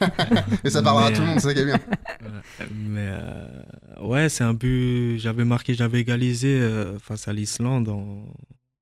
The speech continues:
Speaker 2: en qualification pour l'Euro deux mille vingt. C'est un but important, euh,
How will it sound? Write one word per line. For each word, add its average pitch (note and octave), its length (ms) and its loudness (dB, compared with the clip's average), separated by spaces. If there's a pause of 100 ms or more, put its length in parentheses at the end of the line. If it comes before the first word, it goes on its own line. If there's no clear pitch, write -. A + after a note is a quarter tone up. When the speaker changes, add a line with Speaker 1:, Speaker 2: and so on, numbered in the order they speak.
(160)
Speaker 2:
en G2+ 140 -10
qualification G#2+ 1040 -2
pour G#2 240 -6
l'Euro G#2 340 -4
deux G#2 140 -8
mille G#2 200 -6
vingt. C3 220 -4 (1160)
C'est G2+ 80 -4
un G2+ 80 0
but G2+ 140 4
important, G2+ 680 2
euh, - 60 -4